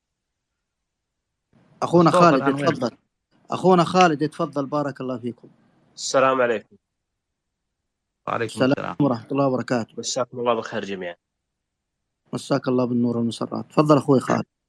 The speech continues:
Speaker 3: الله يسلمك. آه، الشيخ أحمد، جزاك الله خير. آه،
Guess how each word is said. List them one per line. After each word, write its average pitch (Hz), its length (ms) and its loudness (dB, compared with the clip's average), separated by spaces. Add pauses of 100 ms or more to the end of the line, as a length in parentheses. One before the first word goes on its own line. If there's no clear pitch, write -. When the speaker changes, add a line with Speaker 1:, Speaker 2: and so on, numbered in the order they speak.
(520)
Speaker 3:
الله 104 160 -2
يسلمك. - 520 -12
آه، 110 560 -2
الشيخ 147 460 2
أحمد، 131 280 0
جزاك 113 400 -2
الله 117 200 2
خير. 104 360 -4
آه، 98 320 -8